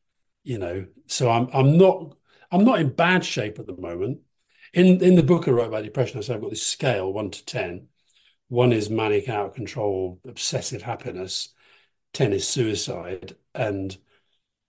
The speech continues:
I don't like to be this side of the, of five. And I'm kind of, I'm probably about five, five and a half at the moment.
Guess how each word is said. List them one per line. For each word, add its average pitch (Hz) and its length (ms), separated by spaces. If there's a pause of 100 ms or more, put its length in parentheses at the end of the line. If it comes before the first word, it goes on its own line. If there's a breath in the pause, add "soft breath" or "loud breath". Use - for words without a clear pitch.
(120)
I 131 100
don't 131 320
like 117 240
to 120 120
be 107 80
this 107 240
side 104 300
of 98 60
the, 104 140 (200)
of - 160
five. 143 560 (560)
And 120 120
I'm 117 120
kind 135 180
of, 120 180
I'm 135 120
probably 135 240
about 107 240
five, 101 420
five 95 300
and 95 100
a 92 60
half 92 240
at 101 60
the 98 60
moment. 90 340